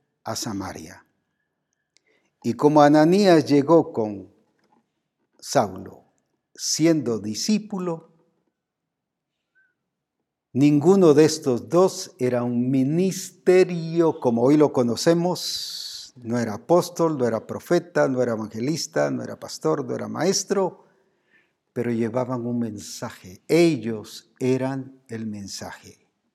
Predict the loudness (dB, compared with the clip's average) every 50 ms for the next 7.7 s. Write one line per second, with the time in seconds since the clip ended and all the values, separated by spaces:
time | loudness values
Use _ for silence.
0 | _ _ _ _ _ _ _ _ _ _ _ _ _ _ _ _ _ _ _ _
1 | _ _ _ _ _ _ _ _ _ _ _ _ _ _ _ _ _ _ _ _
2 | _ _ _ _ _ _ _ _ _ _ _ _ _ _ _ _ _ _ _ _
3 | _ _ _ _ _ _ _ _ _ _ _ _ 2 2 2 6 6 6 8 8
4 | 4 4 2 0 4 6 6 6 6 4 4 8 10 10 10 10 8 4 2 2
5 | 2 0 -2 -4 -8 -14 _ _ _ _ _ _ _ _ _ _ _ _ _ _
6 | _ _ _ _ 4 6 6 6 4 4 2 0 0 -2 -4 4 6 6 6 6
7 | 4 2 0 0 0 -2 -6 -8 -8 -10 -12 -14 -16